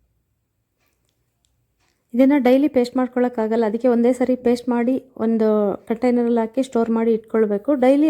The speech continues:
ಅಪ್ಲೈ ಮಾಡುವಾಗ ಎಷ್ಟು ಬೇಕೋ ಅಷ್ಟನ್ನ ತಗೊಳ್ಬೇಕಾಗುತ್ತೆ. ಅದಕ್ಕೆ ನಾನು ಇದನ್ನ ಒಂದು ಐಸ್ ಕ್ಯೂಬ್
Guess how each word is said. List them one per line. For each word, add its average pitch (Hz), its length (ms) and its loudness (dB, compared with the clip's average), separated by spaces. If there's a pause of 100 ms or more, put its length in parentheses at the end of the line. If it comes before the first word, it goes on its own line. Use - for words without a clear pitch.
ಅಪ್ಲೈ 254 280 0
ಮಾಡುವಾಗ 240 500 0
ಎಷ್ಟು 220 240 -2
ಬೇಕೋ 240 260 -4
ಅಷ್ಟನ್ನ 233 340 -4
ತಗೊಳ್ಬೇಕಾಗುತ್ತೆ. 214 840 -4 (4000)
ಅದಕ್ಕೆ 262 240 0
ನಾನು 269 220 4
ಇದನ್ನ 240 280 2 (640)
ಒಂದು 240 200 2
ಐಸ್ 240 220 0
ಕ್ಯೂಬ್ 269 320 0